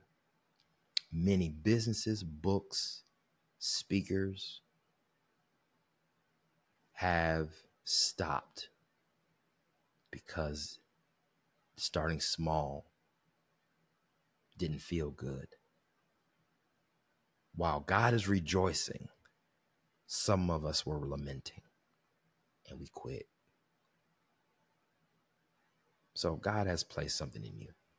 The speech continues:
please don't quit. People need what you have been brought on this earth to do. They need you.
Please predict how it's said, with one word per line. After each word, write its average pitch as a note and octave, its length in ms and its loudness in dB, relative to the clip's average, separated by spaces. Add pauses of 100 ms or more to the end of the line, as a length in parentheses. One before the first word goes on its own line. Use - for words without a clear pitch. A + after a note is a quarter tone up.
(260)
please C#2+ 240 0
don't - 160 -10
quit. - 300 -10 (1300)
People A2 380 2
need E2+ 600 0 (100)
what D2 260 -6
you D2+ 380 -8 (140)
have C#2+ 100 -8
been C#2+ 160 -8
brought C#2 420 -8
on C#2+ 140 -16
this - 240 -10
earth - 360 -12 (160)
to - 120 -14
do. - 100 -20 (2250)
They C#2+ 140 -8
need C#2+ 420 -10
you. - 140 -14